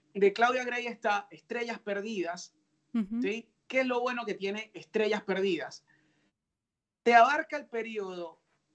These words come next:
Speaker 1: desde, em, que comienza el Imperio, ¿ok? Hasta la caída del Imperio. Y es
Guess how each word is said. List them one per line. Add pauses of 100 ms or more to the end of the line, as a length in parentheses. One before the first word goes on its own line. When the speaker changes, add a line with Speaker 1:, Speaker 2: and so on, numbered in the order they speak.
(180)
Speaker 1:
desde, (480)
em, (1600)
que
comienza
el
Imperio, (300)
¿ok? (680)
Hasta (400)
la
caída
del
Imperio.
Y
es